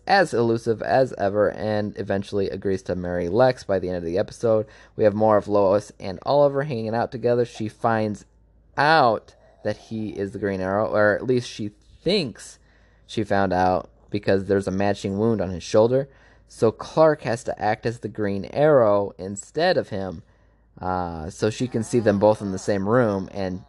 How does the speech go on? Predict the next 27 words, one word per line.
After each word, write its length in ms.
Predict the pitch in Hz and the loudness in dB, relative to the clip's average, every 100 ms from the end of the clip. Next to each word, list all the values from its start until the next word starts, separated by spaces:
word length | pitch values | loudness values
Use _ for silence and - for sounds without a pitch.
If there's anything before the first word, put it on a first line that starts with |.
| _ | _
she 220 | - 117 | -12 -12
kisses 400 | - 190 170 - | -2 -2 -2 -4
him 160 | 104 101 | -4 -2
thinking 460 | 147 156 123 87 - _ _ | -4 -4 -8 -10 -14 _ _
he 160 | 120 | 2
is 140 | 110 - | 2 2
Oliver, 500 | 139 147 98 90 92 - _ _ _ _ _ | 4 4 4 -2 -4 -10 _ _ _ _ _
and, 460 | 104 107 101 101 98 | -8 -4 -4 -4 -2
uh, 440 | 98 92 90 80 - 123 _ | 0 2 0 -2 -8 -20 _
he 200 | 139 139 | -6 -2
later 260 | 113 107 101 | 2 4 2
smiles 380 | - 92 92 95 | -2 -2 -2 0
about 240 | 98 95 | 0 2
it, 100 | 95 | 0
and 160 | 90 95 | -2 -10
she 340 | - 95 95 - _ _ | -6 -4 -4 -8 _ _
says 500 | - - 98 95 92 | -20 0 4 4 0
that, 440 | - 90 87 82 - _ _ _ - | -2 0 0 -2 -6 _ _ _ -16
uh, 200 | 87 78 | -14 -12
he's 300 | - 117 104 | -10 -8 -6
a 20 | |
better 180 | - 90 | -2 -2
kisser 460 | - 107 - 87 85 | -2 -8 -8 -8 -6
than 300 | 85 80 78 - | -6 -6 -10 -8
Oliver. 480 | 82 76 73 87 - 147 - - - | -8 -8 -10 -14 -16 -14 -14 -14 -4
<laughs> 260 | 127 - - - - _ - - - - - | -2 -2 -12 -16 -20 _ -20 -20 -20 -20 -12
Yeah. 200 | - | -12